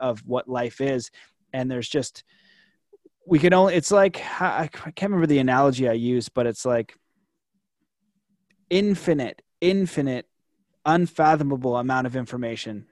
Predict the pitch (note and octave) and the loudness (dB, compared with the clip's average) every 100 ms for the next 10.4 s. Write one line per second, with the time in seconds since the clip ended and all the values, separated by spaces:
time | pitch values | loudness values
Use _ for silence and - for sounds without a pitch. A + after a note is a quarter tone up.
0 | - C#3 D3 E3 D3+ C#3 C3 C#3 C3 A#2+ | -4 -2 0 2 0 0 0 0 0 -2
1 | - _ - C3+ C3 B2+ B2 B2 G#2 F#2+ | -8 _ -8 -6 -4 -4 -6 -8 -12 -12
2 | - - A2+ G#2+ A#2 - A#2+ A2+ B2+ A#2 | -16 -16 -12 -10 -12 -12 -12 -8 -10 -6
3 | C#3+ B2 B2+ B2 - D#3+ D#3 D3+ C#3 - | -6 -4 -6 -8 -6 -2 -2 -2 -4 -6
4 | - _ _ _ _ - D3 C3 B2 B2 | -18 _ _ _ _ -8 -8 -6 -8 -6
5 | A#2+ - A2+ A2+ _ _ _ - B2 A#2 | -8 -10 -10 -12 _ _ _ -14 -12 -6
6 | C#3 C3 A#2+ B2+ C3 C3+ B2 B2 A2+ D3+ | 0 0 0 -2 -2 -2 -4 -6 -6 -6
7 | C#3 B2 A2+ A#2+ A#2 G2+ - B2+ C3+ C#3 | -4 -6 -4 -6 -4 -8 -6 -6 -4 -8
8 | A#2 A#2+ B2+ C3 A2 A2 C3 A#2 G#2+ G#2+ | -6 -4 -4 -6 -8 -10 -8 -8 -8 -8
9 | G#2+ F#2+ G2 - - D#3 D#3+ E3+ A#2+ A#2+ | -8 -8 -10 -12 -6 -6 -2 -2 -2 -6
10 | A#2 A2 A2+ A2+ | -8 -10 -12 -12